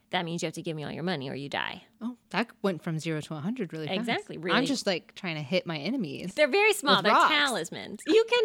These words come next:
Speaker 1: do that too, but you don't need the moon glyphs to do that,
Speaker 2: Oh,
Speaker 1: Alicia.
Speaker 2: okay. Okay.
Speaker 1: You are not tied to that.
Speaker 2: Oh, thank you.
Speaker 1: The artist Reverick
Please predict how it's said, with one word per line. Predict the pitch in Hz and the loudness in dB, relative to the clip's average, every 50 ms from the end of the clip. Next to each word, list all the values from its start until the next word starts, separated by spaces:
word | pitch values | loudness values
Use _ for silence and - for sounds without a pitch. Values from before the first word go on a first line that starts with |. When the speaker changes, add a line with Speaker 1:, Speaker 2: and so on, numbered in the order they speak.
| 427 - | 2 2
Speaker 1:
do | - 403 453 466 | 4 6 6 6
that | 466 440 415 - - | 6 4 2 2 2
too, | - 453 392 | 2 4 4
but | 208 214 - | 4 2 0
you | 269 277 | -2 0
don't | 247 330 339 339 330 | 2 4 4 4 2
need | 302 269 226 | 0 -2 0
the | - 220 | 0 0
moon | 202 185 190 185 | 0 0 0 0
glyphs | 180 269 - - - | 2 2 2 2 0
to | - 240 | -8 -2
do | 214 320 349 349 - | 2 2 2 2 2
that, | - 262 269 | -2 -4 -4
Speaker 2:
Oh, | - 247 - | -2 -4 -4
Speaker 1:
Alicia. | - - - - | -6 -6 -6 -6
Speaker 2:
okay. | - - - _ _ - - - 185 | -6 -8 -8 _ _ -20 -18 -14 -12
Okay. | 180 - - | -10 -4 -2
Speaker 1:
You | 233 220 | 0 0
are | 220 | 2
not | 214 214 214 - - | 2 2 2 0 0
tied | - - 139 101 - - | -4 -6 -6 -6 -6 -10
to | - - | -12 -8
that. | - - - - _ _ _ _ _ - | -6 -6 -6 -8 _ _ _ _ _ -6
Speaker 2:
Oh, | 294 320 294 | -6 -6 -6
thank | - - 233 294 - - - | -6 -8 -10 -10 -10 -16 -20
you. | 170 135 180 - _ _ _ _ _ | -20 -20 -20 -20 _ _ _ _ _
Speaker 1:
The | - - - | -4 0 2
artist | - 233 254 277 339 - - | 4 4 2 2 0 0 0
Reverick | 185 185 180 190 185 190 185 - | 0 0 2 2 0 0 -2 -4